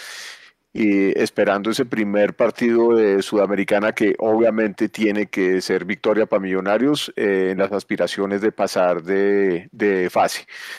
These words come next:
De manera que este es un buen, fue un buen punto en, en Ibagué, muchachos. No ganamos, no perdimos, el punto es, es válido para cómo se dio el partido. Un Tolima que se nos vino encima, que, que,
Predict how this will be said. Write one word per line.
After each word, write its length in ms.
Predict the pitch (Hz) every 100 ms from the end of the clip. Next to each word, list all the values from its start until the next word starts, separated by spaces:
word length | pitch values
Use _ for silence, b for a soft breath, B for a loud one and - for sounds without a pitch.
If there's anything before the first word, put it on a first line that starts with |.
| -
De 100 | 104
manera 400 | 98 101 113 127
que 220 | - 110
este 180 | 110 143
es 140 | -
un 140 | 147 131
buen, 180 | 143
fue 220 | - - 156
un 180 | 151
buen 220 | 151 185 156
punto 440 | 190 196 - 190
en, 140 | 190 -
en 240 | 135 120
Ibagué, 440 | 110 120 104 127
muchachos. 520 | 117 95 87 82 - -
No 200 | 113 123
ganamos, 480 | 147 160 175 180 160
no 160 | 131
perdimos, 580 | - 143 135 170 170 175
el 140 | 123
punto 440 | 113 139 135 156 151
es, 180 | 135 -
es 300 | 123 113 107
válido 540 | 151 160 175 190 214 B B B -
para 240 | 117 107
cómo 320 | - 113 107
se 180 | 101 101
dio 220 | 98 127
el 100 | 131
partido. 540 | 117 - - 190 214 240 B B -
Un 140 | 117
Tolima 340 | 139 135 139
que 140 | 147 127
se 120 | 117
nos 180 | 101 92
vino 180 | 143 165
encima, 520 | 165 196 190 196 190
que, 560 | - 131 110 104 87 -
que, 340 | 101 101 73